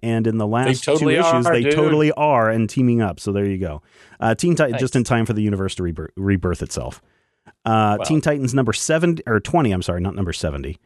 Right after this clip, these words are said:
Speaker 1: Uh, this one, I believe, also ties into Rebirth, even though it doesn't have a
Speaker 2: Mm-hmm.
Speaker 1: Rebirth name on it. And then, uh, We Are Robin number twelve comes out next week.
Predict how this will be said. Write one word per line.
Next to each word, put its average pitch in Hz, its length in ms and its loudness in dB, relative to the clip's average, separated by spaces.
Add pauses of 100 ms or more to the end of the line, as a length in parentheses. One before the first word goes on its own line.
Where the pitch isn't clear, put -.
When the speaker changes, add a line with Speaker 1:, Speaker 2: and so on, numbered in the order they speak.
(400)
Speaker 1:
Uh, 107 320 0
this 123 280 -2
one, 160 180 2
I 123 140 -2
believe, 117 400 2
also 120 280 0
ties 143 300 -2
into 139 160 0
Rebirth, 143 600 -2 (200)
even 113 180 0
though 110 60 0
it - 40 -2
doesn't 110 220 0
have 107 80 0
a 101 40 0
Speaker 2:
Mm-hmm. 98 80 0
Speaker 1:
Rebirth 104 320 0
name 113 280 2
on 131 140 2
it. - 180 -4 (580)
And 117 180 2
then, 113 300 4
uh, 104 140 2
We 117 200 4
Are 107 140 4
Robin 104 300 2
number 92 180 -2
twelve 92 380 0
comes 80 200 -6
out 73 160 -8
next - 260 -14
week. - 280 -14